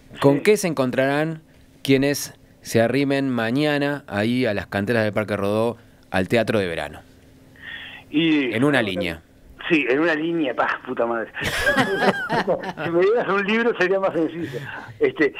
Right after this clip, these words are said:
Speaker 2: no, y se van a encontrar con un, una puesta en escena muy interesante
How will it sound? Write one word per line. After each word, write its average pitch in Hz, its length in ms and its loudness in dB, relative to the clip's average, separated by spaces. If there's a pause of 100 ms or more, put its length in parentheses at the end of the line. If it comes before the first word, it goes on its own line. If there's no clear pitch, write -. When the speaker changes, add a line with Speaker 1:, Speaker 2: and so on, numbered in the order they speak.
(160)
Speaker 2:
no, 196 300 2
y 160 140 0
se 156 120 -2
van 226 140 2
a 240 40 0
encontrar 180 540 0
con 160 200 2
un, 156 400 -2
una 139 360 -2
puesta 170 220 0
en 147 80 2
escena 160 420 0 (100)
muy 165 200 2
interesante 165 960 0